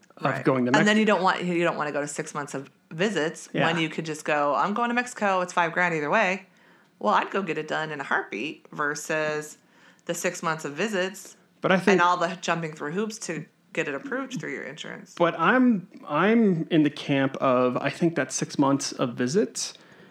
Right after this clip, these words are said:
Speaker 1: is training you to get ready to have the surgery and to change your life and eating lifestyle.
Speaker 2: Oh, for sure. 'Cause I, it took me, my only requi-, required three months, but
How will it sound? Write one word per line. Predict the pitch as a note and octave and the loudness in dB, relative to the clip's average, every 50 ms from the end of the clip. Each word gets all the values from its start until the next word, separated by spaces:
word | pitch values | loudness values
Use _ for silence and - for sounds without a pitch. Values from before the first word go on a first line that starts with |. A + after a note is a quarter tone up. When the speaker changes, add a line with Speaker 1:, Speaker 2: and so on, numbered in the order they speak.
| _ _ _ _ - | _ _ _ _ -2
Speaker 1:
is | - D3+ - | -2 -2 -2
training | - - - - - F3 F#3 F#3 E3+ D#3 D3 C#3 | -2 -2 0 4 6 6 6 8 6 6 6 6
you | C#3 C#3 C#3 C3+ C3+ C3 C3 B2+ B2 B2+ C#3 - - _ - | 6 4 4 4 6 4 4 4 2 -2 -4 -12 -16 _ -8
to | - D3 | -6 -4
get | C3 C3+ A#2+ | -2 -2 -2
ready | B2 B2+ B2+ C3+ C3+ C3+ B2+ A2+ - - _ - | -2 0 2 2 2 2 2 0 -2 -8 _ -8
to | - C#3+ | -6 -4
have | - - - D3 C3+ C3+ C3 C3+ | -2 -2 0 0 0 0 0 0
the | C#3 C3+ | -2 -2
surgery | - - E3+ E3 D#3 E3 F3 E3+ C#3+ | 0 2 2 2 4 4 4 4 4
and | D3 C3 | 2 2
to | B2+ | 0
change | A2+ - - - D3+ C#3 C3+ B2+ | 0 -4 -4 0 2 2 2 4
your | B2 B2 | 2 2
life | A#2 A#2 A#2+ B2+ B2 - | 0 0 0 0 -2 -4
and | - - - | -6 -4 0
eating | C3+ C3 B2 G#2+ F#2 | 0 0 2 0 -2
lifestyle. | F#2+ G2+ - - - - - - - G1+ G1+ - - | -2 -6 -8 -10 -8 -6 -6 -4 -4 -4 -4 -2 0
Speaker 2:
Oh, | - G#3 F#3+ | 0 0 0
for | F3+ - F3+ F3 | -2 -4 -8 -10
sure. | - - - - - - - - _ _ _ | -8 -8 -8 -8 -8 -10 -12 -16 _ _ _
'Cause | - - F#3 E3+ - - | -8 -6 -6 -4 0 0
I, | A3+ G#3+ A#3+ | 0 0 0
it | |
took | - - E4+ - | -2 -4 -6 -4
me, | A#3 A3+ G#3+ F#3+ - - | -4 -2 -2 -2 -4 -4
my | F#3+ G#3 A3 C4 D#4 C#4+ | -2 -2 -2 0 -2 -4
only | - F#3+ A3 G#3 E3 | -2 0 0 0 0
requi-, | D#3+ E3 D#3+ - F#3+ E3+ - - _ _ - | 0 -2 -2 -2 -2 -2 -2 -4 _ _ -6
required | E3+ E3 - E3 D3+ C#3+ C#3+ D3 - | -6 -4 -2 -2 0 0 -2 -4 -2
three | - A3 G3+ | -2 -2 0
months, | D#3+ - D#2 F3 - - - _ _ _ _ _ _ _ _ _ _ _ | 0 -2 -6 -8 -10 -16 -20 _ _ _ _ _ _ _ _ _ _ _
but | - C4 A3+ D#3+ - - - - | 0 2 2 2 0 -2 -8 -14